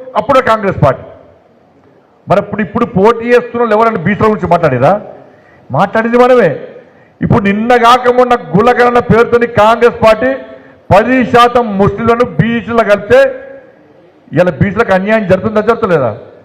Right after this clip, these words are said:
మరి తప్పు అని ఎవడన్నా అంటుండే, ఎవడన్నా?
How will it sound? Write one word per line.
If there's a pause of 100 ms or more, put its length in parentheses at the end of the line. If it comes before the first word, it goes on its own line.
(440)
మరి
తప్పు
అని
ఎవడన్నా
అంటుండే,
ఎవడన్నా?